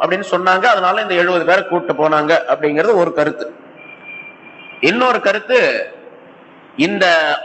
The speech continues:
எழுபது பேரை அழைச்சிட்டு போனது முன்னாலேயே அழைச்சிட்டு போனாங்க அப்படின்னு சொல்றாங்க. எழுபது பேரை அழை-, இவர்கள் அழைத்து கொண்டு போனது இருக்கின்றதே, அது ஆரம்பத்திலே கூட்டிட்டு போனாங்க. மூசா அலைஹிஸ்ஸலாம் அவர்கள் தௌராத் வேதத்தை வாங்க போனாங்களோ அந்த நேரத்திலேயே,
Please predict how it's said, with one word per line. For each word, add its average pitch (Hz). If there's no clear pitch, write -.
எழுபது 254
பேரை 254
அழைச்சிட்டு 226
போனது 214
முன்னாலேயே 254
அழைச்சிட்டு 226
போனாங்க 202
அப்படின்னு 196
சொல்றாங்க. 147
எழுபது 165
பேரை 196
அழை-, 220
இவர்கள் 175
அழைத்து 233
கொண்டு 214
போனது 214
இருக்கின்றதே, 185
அது 165
ஆரம்பத்திலே 226
கூட்டிட்டு 202
போனாங்க. 160
மூசா 254
அலைஹிஸ்ஸலாம் 180
அவர்கள் 170
தௌராத் 202
வேதத்தை 185
வாங்க 190
போனாங்களோ 180
அந்த 165
நேரத்திலேயே, 165